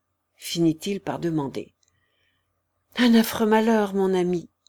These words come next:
Sa fille est morte. » Il étouffa un cri. Il avait joint les mains dans un geste d'effroyable pitié. « Morte ?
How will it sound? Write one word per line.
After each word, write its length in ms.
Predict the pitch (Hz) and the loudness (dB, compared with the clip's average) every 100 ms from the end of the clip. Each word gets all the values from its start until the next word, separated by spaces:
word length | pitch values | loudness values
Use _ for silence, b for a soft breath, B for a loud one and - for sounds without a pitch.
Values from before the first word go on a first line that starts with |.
| _ b | _ b
Sa 220 | - 247 226 | -4 -2 -2
fille 320 | 240 220 226 | -2 0 2
est 40 | |
morte. » 600 | 196 151 - - - - _ _ _ _ _ _ _ _ _ _ _ _ _ - | 2 -4 -8 -14 -14 -14 _ _ _ _ _ _ _ _ _ _ _ _ _ -4
Il 180 | 208 226 | 0 0
étouffa 400 | 285 202 - 233 | 0 -4 -8 -8
un 160 | 160 147 | -8 -8
cri. 300 | - - _ B B - | -12 -14 _ B B 0
Il 120 | 226 | 2
avait 180 | 214 214 | 2 0
joint 360 | 190 220 285 | -2 0 2
les 160 | 214 208 | 2 2
mains 200 | 233 285 B B B | 0 -2 B B B
dans 220 | 277 254 | 0 2
un 80 | 277 | 2
geste 400 | 262 339 320 - | 2 2 0 -4
d'effroyable 760 | 180 196 - 196 214 233 190 165 | -6 -4 -6 -4 -2 -2 -4 -10
pitié. « 480 | - - - - _ _ _ _ _ _ _ _ _ _ _ _ _ _ _ - | -12 -10 -8 -8 _ _ _ _ _ _ _ _ _ _ _ _ _ _ _ -4
Morte ? 600 | 233 254 320 311 - - | 2 6 6 4 -4 -12